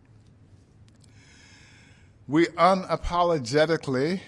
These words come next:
make that assertion here at this church. It's the foundation.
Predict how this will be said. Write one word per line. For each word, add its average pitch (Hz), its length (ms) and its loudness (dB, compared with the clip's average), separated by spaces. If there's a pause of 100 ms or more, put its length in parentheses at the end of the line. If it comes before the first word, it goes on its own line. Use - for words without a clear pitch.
make 135 300 -2
that 139 140 0
assertion 147 580 -4
here 123 340 -6 (920)
at 117 180 -6
this 127 200 -6
church. - 440 -10 (1400)
It's 113 180 -12
the 123 60 -14
foundation. 135 720 -6